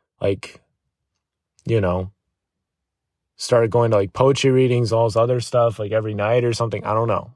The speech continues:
But for now, I'm just like, things are happening. Things are good. We're chilling. And let's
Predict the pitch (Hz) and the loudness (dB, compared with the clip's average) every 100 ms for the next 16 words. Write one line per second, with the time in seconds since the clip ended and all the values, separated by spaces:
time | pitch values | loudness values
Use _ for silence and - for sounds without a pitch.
0 | _ 110 101 - _ _ _ _ - 110 | _ 2 2 -2 _ _ _ _ -4 0
1 | 123 131 120 117 110 104 104 98 98 - | 4 2 2 -4 -4 -2 0 0 -2 -12
2 | - _ _ _ _ _ _ _ _ _ | -20 _ _ _ _ _ _ _ _ _
3 | _ _ 131 139 160 147 135 127 131 127 | _ _ 0 2 2 4 2 2 0 0
4 | 127 123 123 _ _ _ _ _ _ _ | -2 -4 -8 _ _ _ _ _ _ _
5 | _ _ _ _ _ _ _ 117 131 139 | _ _ _ _ _ _ _ 0 2 2
6 | 120 113 113 110 - _ _ _ _ _ | 4 4 2 -2 -10 _ _ _ _ _
7 | _ _ _ _ _ _ 113 107 117 98 | _ _ _ _ _ _ -4 2 2 2
8 | 95 104 _ _ _ _ _ _ _ _ | -2 -10 _ _ _ _ _ _ _ _
9 | _ 107 104 101 95 95 95 98 _ - | _ -2 0 2 0 -2 -4 -8 _ 0
10 | 107 98 - - | 0 2 -2 -4